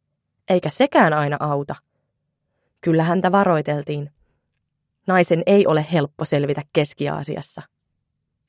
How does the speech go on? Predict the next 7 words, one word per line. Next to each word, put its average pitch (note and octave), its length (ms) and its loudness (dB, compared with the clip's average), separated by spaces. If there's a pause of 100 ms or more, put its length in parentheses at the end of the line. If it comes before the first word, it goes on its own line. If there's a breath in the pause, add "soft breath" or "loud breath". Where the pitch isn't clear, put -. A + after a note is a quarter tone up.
(140)
E F#3+ 300 4
U:n F3+ 300 0
asioiden F3 540 0
hoitajaksi D#3+ 720 -6 (600)
äitikin E3+ 480 0
oli D3+ 160 0
puuskahtanut, D3+ 760 -8